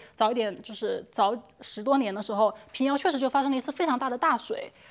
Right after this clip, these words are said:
然后当时这个大水就把整个平遥城都围起来了，然后大家都躲在这个城墙上面，而且你看到就是有人在指着天上是什么，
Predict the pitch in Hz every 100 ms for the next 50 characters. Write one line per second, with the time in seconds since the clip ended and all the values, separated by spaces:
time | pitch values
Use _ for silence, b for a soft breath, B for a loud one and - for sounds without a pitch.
0 | B 240 294 285 320 269 294 285 320 247
1 | 233 240 247 196 208 - 226 240 226 254
2 | 214 202 262 - 208 - - - b b
3 | 240 254 285 269 262 294 269 - 208 220
4 | 233 240 226 208 214 285 196 208 277 226
5 | 196 - B B - 320 330 247 320 277
6 | 277 269 226 202 208 240 311 269 233 -
7 | 214 180 226 285 320 339 220 208 - 262